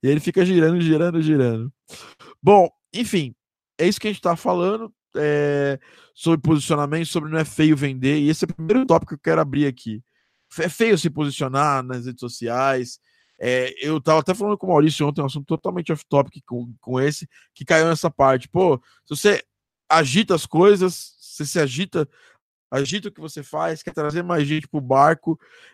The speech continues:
é, as pessoas não enxergam isso tão bem, muito, não é, são as, as pessoas, poucas pessoas hoje em dia. Antigamente eram muitas pessoas que enxergavam que você saber fazer bem o seu, o seu, o marketing é errado.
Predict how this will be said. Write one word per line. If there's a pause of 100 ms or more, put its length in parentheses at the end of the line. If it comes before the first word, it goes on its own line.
é,
as
pessoas
não
enxergam
isso
tão
bem,
muito, (160)
não
é,
são
as, (360)
as
pessoas, (100)
poucas (520)
pessoas
hoje
em
dia.
Antigamente
eram
muitas
pessoas
que
enxergavam (360)
que
você
saber
fazer
bem
o
seu,
o
seu,
o
marketing
é
errado.